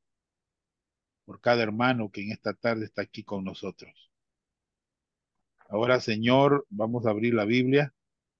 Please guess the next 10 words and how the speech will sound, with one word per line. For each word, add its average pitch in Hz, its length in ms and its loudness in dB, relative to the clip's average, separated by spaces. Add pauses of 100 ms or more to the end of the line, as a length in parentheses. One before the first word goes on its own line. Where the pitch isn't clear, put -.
(300)
y 98 60 -16
vamos 107 340 -4
a 110 80 0
estudiar 107 600 -4 (800)
tu - 80 -14
santa 104 320 0
palabra. 82 560 0 (840)
En 98 140 -6
el 98 140 0
nombre 139 540 2